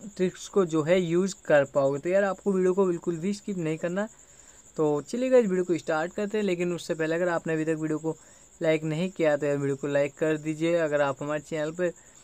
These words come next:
पहली बार आए हैं तो यार channel को subscribe करके bell icon को press कर लीजिए। तो चलिए friends video को start करते हैं। तो यार देखिए, सबसे पहले जो है मैं आपको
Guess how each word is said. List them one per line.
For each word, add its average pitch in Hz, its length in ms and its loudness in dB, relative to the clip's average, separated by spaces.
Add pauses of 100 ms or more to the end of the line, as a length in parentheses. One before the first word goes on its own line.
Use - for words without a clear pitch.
(320)
पहली 156 260 0
बार 208 200 2
आए 160 80 2
हैं 151 120 0
तो 156 80 -2
यार 147 180 4
channel 143 300 -4
को 151 120 -8
subscribe 151 500 -6
करके 160 260 -4
bell 147 160 2
icon 139 260 -4
को 156 100 -6
press 165 280 -2
कर 147 180 -2
लीजिए। 139 340 -4
तो 151 140 -10
चलिए 208 320 -4
friends 220 360 -8
video 147 180 -2
को 208 260 -2
start - 420 -12
करते 143 300 -6
हैं। 135 140 -6 (720)
तो 220 60 -6
यार 226 180 0
देखिए, 170 380 0
सबसे 190 320 -4
पहले 180 280 0
जो 175 140 -2
है 175 60 2
मैं 180 120 -2
आपको 175 360 -4